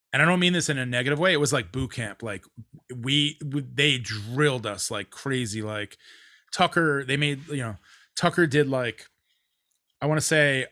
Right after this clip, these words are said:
a perfect take on three different drum kits. And then they would, like,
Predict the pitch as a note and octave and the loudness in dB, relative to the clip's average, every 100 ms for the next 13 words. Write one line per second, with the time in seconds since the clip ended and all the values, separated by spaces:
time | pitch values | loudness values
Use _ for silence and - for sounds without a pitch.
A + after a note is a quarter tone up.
0 | - - - E3+ D#3+ F3 D3+ - D#3 D3 | -10 -12 -8 -4 -2 -4 -6 0 2 2
1 | B2+ - - - _ _ _ _ _ _ | 0 -10 -20 -20 _ _ _ _ _ _
2 | D3 C#3 C3+ B2+ - - D#3+ F3 E3 D3 | -2 0 -2 -6 -10 -4 2 4 2 0
3 | D3+ A#2+ C#3 C#3+ - A2+ - - - - | -2 0 0 0 -4 -8 -6 -4 -4 -8
4 | _ _ _ _ _ C3 C#3 C#3 C3+ C3+ | _ _ _ _ _ -2 0 2 2 2
5 | B2+ B2 A#2 | 0 0 -2